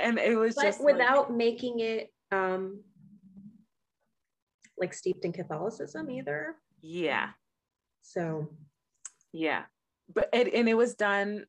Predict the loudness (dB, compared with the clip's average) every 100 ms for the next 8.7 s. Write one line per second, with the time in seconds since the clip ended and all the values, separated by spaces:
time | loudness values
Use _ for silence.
0 | _ -2 -2 -2 -2 -2 -2 -6 -4 -4
1 | -4 -4 -4 -2 -4 -4 -2 -2 -4 -10
2 | -20 -2 2 2 4 4 2 2 2 0
3 | -4 _ _ _ _ -8 -4 -6 -2 0
4 | 0 -2 -6 -2 0 0 -2 -2 -2 0
5 | -2 0 -2 -4 -2 -2 -2 -6 -12 -10
6 | -10 -10 -6 -8 -4 -2 -2 -4 _ _
7 | _ _ _ -16 -4 -2 0 2 0 0
8 | 0 2 2 0 -6 -10 -14